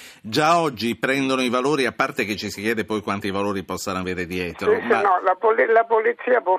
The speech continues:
Speaker 2: farlo, appunto. Già era nei giorni scorsi era stato detto alla polizia che se loro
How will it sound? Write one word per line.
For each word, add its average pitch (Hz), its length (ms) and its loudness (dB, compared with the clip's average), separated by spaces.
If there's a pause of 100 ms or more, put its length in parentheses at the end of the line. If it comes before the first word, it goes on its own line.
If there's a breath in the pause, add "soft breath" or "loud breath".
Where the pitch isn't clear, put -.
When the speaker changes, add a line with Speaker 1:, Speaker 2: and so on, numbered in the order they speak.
Speaker 2:
farlo, 151 340 -2
appunto. 160 540 -6
Già 196 280 2
era 170 220 2
nei 170 180 -6
giorni 185 320 -4
scorsi 185 460 -2
era 165 160 0
stato 170 340 0
detto 175 320 -4
alla 160 140 2
polizia 170 680 -4
che 156 260 -4
se 160 80 -6
loro 170 480 0